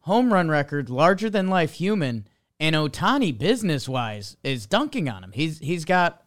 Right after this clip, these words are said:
a, another continent, basically. So, uh,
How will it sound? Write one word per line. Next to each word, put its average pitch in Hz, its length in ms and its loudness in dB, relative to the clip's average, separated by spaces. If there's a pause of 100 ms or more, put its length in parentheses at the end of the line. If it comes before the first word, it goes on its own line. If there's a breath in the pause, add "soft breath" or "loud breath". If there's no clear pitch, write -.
a, 147 280 -2
another 156 320 0
continent, 196 640 -6
basically. 110 540 -10
So, 170 380 2 (460 soft breath)
uh, 151 180 0